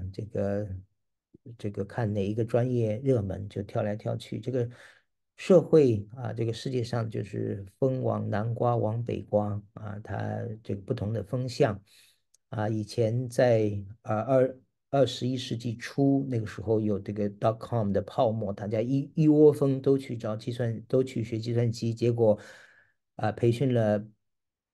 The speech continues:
这个六个月就可以上岗了，就可以，是会可以挣很多的钱。但是中间很多人到这个当-，dot com 的这个泡沫破碎的时候，很多人就开始失业了。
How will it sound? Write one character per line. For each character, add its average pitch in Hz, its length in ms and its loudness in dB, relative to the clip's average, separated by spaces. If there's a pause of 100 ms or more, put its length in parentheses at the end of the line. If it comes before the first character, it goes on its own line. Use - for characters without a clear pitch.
(120)
这 107 160 -2
个 98 680 0 (240)
六 151 180 10
个 117 120 6
月 123 280 4
就 101 160 -2
可 - 120 -8
以 101 100 -4
上 107 300 -2
岗 80 200 -8
了， 82 140 -10
就 104 140 -2
可 107 100 -6
以， 95 40 -2
是 104 180 -4
会 107 160 0
可 - 100 -4
以 107 80 0
挣 113 180 -4
很 95 140 -4
多 104 100 -4
的 101 120 -6
钱。 95 280 -8 (140)
但 120 140 -6
是 120 260 0 (460)
中 135 160 4
间 135 120 4
很 110 140 2
多 123 100 2
人 107 140 0
到 117 160 0
这 120 80 -2
个 110 80 -2
当 117 240 -2 (180)
-，dot 120 240 2
com 117 300 -2
的 101 100 -2
这 101 120 -8
个 104 40 0
泡 120 300 -4
沫 117 220 0
破 123 280 0
碎 120 160 -2
的 107 120 -4
时 - 120 -12
候， 101 140 -10
很 98 180 -6
多 101 120 -2
人 98 120 -2
就 104 60 -8
开 92 160 -8
始 87 100 -14
失 - 260 -10
业 101 220 -6
了。 98 100 -16